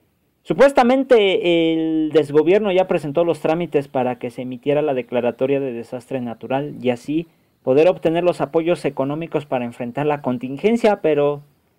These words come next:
aquí tenemos muchas dudas. Esperemos que lleguen a donde deben, pero como ustedes saben, ¿no? Que le encanta también, eh, criminalizar indígenas, despojar de sus tierras, ¿no? Mandando a ganaderos, entre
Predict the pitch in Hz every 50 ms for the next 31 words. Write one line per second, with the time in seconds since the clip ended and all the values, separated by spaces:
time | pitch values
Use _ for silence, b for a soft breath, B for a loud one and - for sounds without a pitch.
0 | _ _ _ _ - 139 139 - 156 165 170 175 156 - 156 156 160 156 151 160
1 | 160 160 156 - 160 143 139 165 180 185 175 165 160 151 - _ _ _ _ _
2 | _ _ _ 135 131 139 147 151 151 143 _ - 135 120 120 139 143 147 143 139
3 | 131 127 120 _ _ _ _ _ _ _ _ _ _ _ _ _ _ _ _ 113
4 | 110 117 120 123 120 117 117 131 143 151 156 143 143 123 117 123 120 123 _ b
5 | b b b b b b b b b b b - 143 143 151 147 147 196 196 202
6 | 190 185 - 196 196 190 175 170 175 190 190 - 170 147 143 139 139 139 - 147
7 | 151 151 151 156 151 143 135 123 - 131 127 135 139 143 139 139 - _ - 117
8 | 113 113 113 110 110 _ 123 117 120 123 117 117 117 120 117 - 135 131 127 120
9 | 117 127 139 139 139 - 143 139 135 131 131 131 120 120 110 _ _ 107 98 -
10 | 117 113 107 110 104 - - - _ _ - 131 135 139 131 127 120 127 127 127
11 | 127 127 123 _ _ _ _ _ _ _ _ _ _ _ _ _ 123 135 147 147
12 | 127 113 113 113 120 127 120 117 107 101 101 104 104 104 107 113 127 131 135 131
13 | 131 127 123 123 123 120 - 117 110 - 113 107 104 104 101 101 92